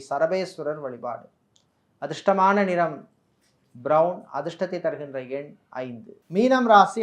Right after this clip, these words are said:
அன்பர்களே, விட்டு கொடுத்து போக வேண்டிய நாள். சில விஷயங்கள்ல பொறுமை, அமைதி தேவை. வீட்டில் உள்ளவர்களுடன் சமாதானமாக போறது நல்லது.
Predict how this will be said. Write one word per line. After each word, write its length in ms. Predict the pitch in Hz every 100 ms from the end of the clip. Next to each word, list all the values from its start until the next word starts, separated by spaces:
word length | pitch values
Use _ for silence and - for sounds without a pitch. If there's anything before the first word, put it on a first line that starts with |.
| 185
அன்பர்களே, 440 | 165 151 135 127 _ _ _ _ _ _ _ _ _ _ _ _ _ _ _ _ _ _ _ _
விட்டு 180 | 147 202 202
கொடுத்து 240 | 165 170 160
போக 140 | 143 139
வேண்டிய 220 | 131 123 120
நாள். 160 | 120 - _ _ _ _ _ _ _ _ _ _ _ _ _ _ _
சில 120 | - 135 143
விஷயங்கள்ல 560 | 147 185 180 165 165 170 165
பொறுமை, 340 | 160 160 170 - 143
அமைதி 340 | 147 151 156 156
தேவை. 260 | 139 135 151 202 _ _ _ _ _ _ _ _ _ _ _ _ _ _ _ _
வீட்டில் 560 | 127 139 175 170 175 175 151
உள்ளவர்களுடன் 680 | 147 139 135 135 131 117 - - -
சமாதானமாக 920 | 143 151 165 175 165 151 139 135 151 156
போறது 300 | 143 135 131 156 190
நல்லது. 320 | 120 117 113